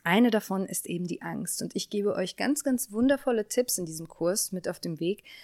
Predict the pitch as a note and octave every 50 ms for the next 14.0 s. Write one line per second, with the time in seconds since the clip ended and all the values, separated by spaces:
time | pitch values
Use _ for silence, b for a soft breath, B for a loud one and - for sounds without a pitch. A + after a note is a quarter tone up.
0 | B B B B E3+ D#3+ F3+ A3 C4 C#4+ - A#3+ B3 C4 C4+ C4+ C#4+ D4 G#3 G#3+
1 | G#3+ - - F#3 F3+ F#3 - - - - G3 G3+ A3+ B3+ B3+ A3 F#3 - F3+ -
2 | - E3 D#3+ D#3 - - F3 G3 A3+ A3 - - G3+ - - - - - - -
3 | E3 E3+ G3+ F#3+ - - - D#3 D3+ - - - - - - - - - - F#3+
4 | F#3 - F#3 F#3+ - - - G3 G#3 - A3+ G#3+ - G#3 G#3 G3 F#3+ F#3 B B
5 | B B B B B B - G3 F#3+ E3+ F3 - - F3+ G3+ A3 B3 B3+ - -
6 | - A#3 G#3+ G#3 A3 G#3+ G#3+ G#3+ G#3+ G#3+ G#3+ - F#3+ G#3 G#3+ G3+ F3+ F#3 F3 -
7 | - - D#3+ F3 - - - F#3 F3 F3+ F#3 F#3 F#3+ G3 G3+ G3+ - - b b
8 | b b b b b b b b b b b b b b _ _ _ - G3+ E3+
9 | F#3+ F#3+ - F#3+ F#3+ G3+ G#3+ G#3 - - G3+ G3 F#3+ F#3+ F#3 F#3+ G3+ G#3+ A3+ A#3
10 | A#3+ A#3+ A#3 A#3+ A#3+ B3 A#3+ _ _ _ _ - G3 G3+ G3+ G3+ G3 G3 G3 G3
11 | G3 F3+ F#3+ F3+ F3 F#3+ - F#3 F#3 F3+ - - - - - _ - G#3 - -
12 | - - A3+ G#3+ - - - A3+ A3 A3 A#3 A3+ - - A3 G#3+ G3 F#3 F3+ F3
13 | E3 E3+ F3 F3 E3+ E3 E3 - D#3+ E3 F3 E3+ - - F3+ F3 E3+ E3 E3 E3